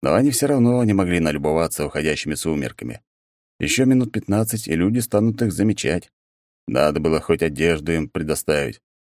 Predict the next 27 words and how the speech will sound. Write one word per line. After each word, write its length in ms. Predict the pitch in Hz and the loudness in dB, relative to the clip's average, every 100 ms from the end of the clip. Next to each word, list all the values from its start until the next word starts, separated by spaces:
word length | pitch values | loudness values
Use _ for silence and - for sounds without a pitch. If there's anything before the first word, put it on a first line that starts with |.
| - | -4
а 100 | 85 | 0
то 120 | 135 | 2
начнут 360 | 131 117 127 120 | 2 0 0 0
еще 200 | 110 113 | -2 -2
пялиться, 480 | - 110 104 - 98 | 2 2 2 0 -2
как 160 | 95 | -2
в 100 | - | -4
зоопарке. 680 | 69 95 107 90 82 90 82 _ _ _ _ _ _ _ 85 | -2 0 2 -2 -2 -6 -8 _ _ _ _ _ _ _ -2
"Бурый, 400 | 95 76 65 - _ _ _ _ - | 0 0 -4 -10 _ _ _ _ -2
ну 100 | 104 | 0
чего 220 | 123 147 | 2 2
пропал? 460 | 156 131 95 82 - _ - | 0 0 -2 -2 -6 _ -4
Мы 120 | 98 | 0
тут 160 | 117 110 | 0 0
ждем 320 | 90 113 127 | 2 2 2
так-то". 360 | 113 - 110 - _ _ _ _ - | -2 -4 -10 -12 _ _ _ _ -2
"Точно, 600 | 78 85 71 76 - - _ | 2 4 2 -2 -6 -10 _
нужно 260 | 90 85 85 | -2 -2 -2
посмотреть, 560 | 82 80 98 92 - _ _ _ | -4 -2 0 0 -2 _ _ _
что 260 | - - 104 | -4 2 2
мне 140 | 92 | 2
предлагает 500 | 85 85 87 90 85 | 0 0 2 2 0
Стелла". 460 | - 120 90 67 - _ _ _ _ _ _ _ - | 0 0 0 0 -8 _ _ _ _ _ _ _ 0
Я 200 | 87 139 | 2 2
отчетливо 480 | 120 135 123 123 120 | 2 0 2 0 0
помню 360 | 95 98 98 | 2 2 2
описание. 640 | 95 92 - 73 65 - | 0 -2 -2 -2 -4 -8